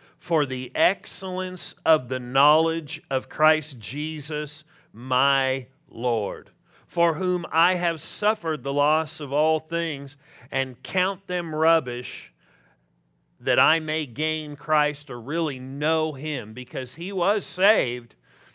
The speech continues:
but there was something about him and his life about going further and knowing Christ better.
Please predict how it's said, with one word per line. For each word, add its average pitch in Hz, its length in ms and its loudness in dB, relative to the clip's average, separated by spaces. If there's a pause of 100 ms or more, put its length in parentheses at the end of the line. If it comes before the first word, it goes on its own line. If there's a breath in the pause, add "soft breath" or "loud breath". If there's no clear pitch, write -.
(240 soft breath)
but 151 240 -4
there 165 160 -2
was 151 180 -6
something 180 600 -6
about 160 500 2
him 190 400 -2
and 135 120 -10
his 156 300 -8
life 160 540 2
about 135 340 -2
going 180 400 -2
further 143 560 -2 (240 loud breath)
and 143 220 -4
knowing 170 360 -2
Christ 151 540 0
better. 165 420 0